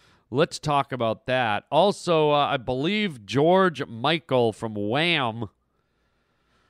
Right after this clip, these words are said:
is calling in for some reason. I don't know. Apparently he's got some new, like, charity or something he wants to talk about. I just, I already feel sick to my stomach about it.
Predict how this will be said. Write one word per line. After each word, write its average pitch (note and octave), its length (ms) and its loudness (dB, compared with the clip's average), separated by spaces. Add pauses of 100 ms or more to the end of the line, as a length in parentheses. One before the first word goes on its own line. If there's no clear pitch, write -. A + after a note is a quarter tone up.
(100)
is A#2+ 180 -2
calling C#3 500 2
in C3 160 -4
for A#2+ 180 -6
some A#2+ 340 -4
reason. A#2+ 480 -2
I C#3 180 0
don't C3 160 0
know. A2+ 100 -2
Apparently C3+ 420 -4
he's A#2 140 -6
got C3 340 -6
some B2+ 340 -6
new, B2 260 -2
like, A2+ 320 -6
charity C#3 680 -2
or B2 140 -2
something B2+ 480 -6
he B2 80 -4
wants B2 280 -2
to A2 120 -10
talk A#2+ 400 -4
about. A#2+ 340 -2
I B2+ 140 -2
just, A2+ 480 -8 (480)
I C3 80 -4
already B2 420 2
feel G#2+ 260 -4
sick - 400 -6
to A2+ 60 -8
my G2+ 160 -4
stomach G#2 540 -6
about F2+ 320 -4
it. D#2 200 -12